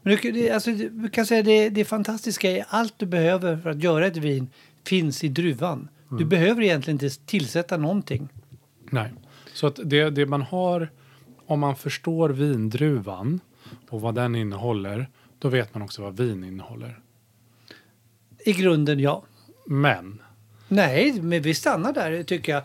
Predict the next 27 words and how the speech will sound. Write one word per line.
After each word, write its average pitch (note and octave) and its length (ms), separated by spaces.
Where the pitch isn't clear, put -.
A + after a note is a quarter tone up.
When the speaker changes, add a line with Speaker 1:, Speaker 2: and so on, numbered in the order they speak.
Speaker 2:
Ah, C3+ 120
okej. D3 80
Speaker 1:
För G3 80
det, F3+ 140
det E3+ 140
kan B3 180
man B3+ 120
komplicera G3+ 640
hur E3 120
mycket D3+ 300
som C#3+ 200
helst. F3+ 500
Eh, E3 300
om D#3+ 80
man D#3+ 120
ska D#3+ 160
diskutera C#3+ 580
vad C#3+ 160
ett, C#3 180
vad D#3 160
ett C#3 100
vin E3 260
i D3 60
slutändan G3+ 720
kommer D3 240
att C3+ 140
innehålla. D3 560